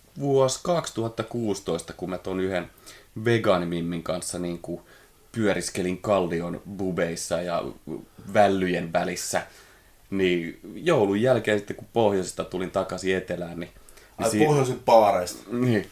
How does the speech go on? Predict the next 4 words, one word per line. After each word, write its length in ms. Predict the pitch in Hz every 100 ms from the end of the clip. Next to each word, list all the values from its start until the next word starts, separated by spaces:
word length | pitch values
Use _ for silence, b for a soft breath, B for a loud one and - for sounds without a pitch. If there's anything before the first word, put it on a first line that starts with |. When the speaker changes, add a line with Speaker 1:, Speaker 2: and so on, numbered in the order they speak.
| -
Speaker 1:
Nokka 520 | 92 92 98 - 113
kohti 420 | 110 120 117 120 117
pohjoisen 800 | - 135 135 127 123 131 127 117
baareja! 1040 | 147 160 160 156 151 151 156 165 170 -